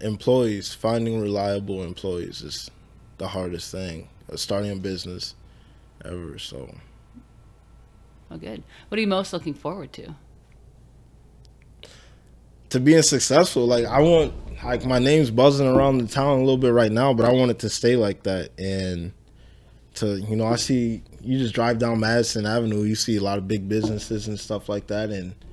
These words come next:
Speaker 1: I kinda want my own business, you know, so, like, right there in the open, just a big place like that, so.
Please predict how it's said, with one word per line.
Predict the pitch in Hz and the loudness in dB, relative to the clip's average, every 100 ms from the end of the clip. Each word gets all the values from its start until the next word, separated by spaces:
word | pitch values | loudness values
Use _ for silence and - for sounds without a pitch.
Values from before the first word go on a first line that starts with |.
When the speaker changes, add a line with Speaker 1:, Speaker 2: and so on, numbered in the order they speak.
| - - - - | -20 -20 -20 -14
Speaker 1:
I | 98 | -8
kinda | 101 107 | -4 -2
want | 107 101 | -2 -2
my | 98 | -4
own | 104 104 | -4 -6
business, | 101 98 95 85 - | -6 -8 -10 -10 -10
you | |
know, | 98 95 101 - - | -8 -6 -8 -10 -14
so, | - 92 92 85 82 | -14 -10 -10 -10 -10
like, | 92 82 - - - | -10 -10 -16 -20 -14
right | - 104 95 | -6 -4 -4
there | 104 107 | -4 -4
in | 104 | -4
the | 101 | -4
open, | 104 - 101 | -4 -6 -8
just | 104 104 | -8 -10
a | |
big | 101 107 98 | -8 -10 -8
place | 110 104 - | -8 -8 -10
like | 87 85 | -14 -14
that, | 90 67 - | -16 -16 -16
so. | - | -16